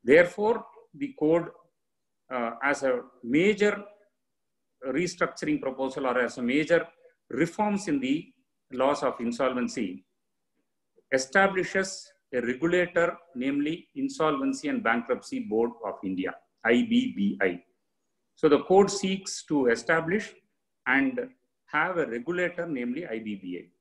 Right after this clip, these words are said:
Then how to drive the system? I B B I is put in place, which is going to be a board,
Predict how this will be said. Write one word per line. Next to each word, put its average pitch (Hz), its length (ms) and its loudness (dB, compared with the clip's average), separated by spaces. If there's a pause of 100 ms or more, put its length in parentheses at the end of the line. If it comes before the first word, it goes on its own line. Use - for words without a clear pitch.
(1040)
Then 208 180 4
how 240 380 2
to 233 440 -4 (120)
drive 214 320 2
the 220 100 4
system? - 460 -10 (880)
I 135 120 -2
B 156 140 -4
B 151 220 -2
I 147 40 0
is - 80 -6
put - 220 -8
in 143 160 -4
place, 160 240 -2
which 151 160 -10
is 120 80 -6
going 139 220 0
to 123 60 -10
be 120 120 0
a 107 60 2
board, 117 320 2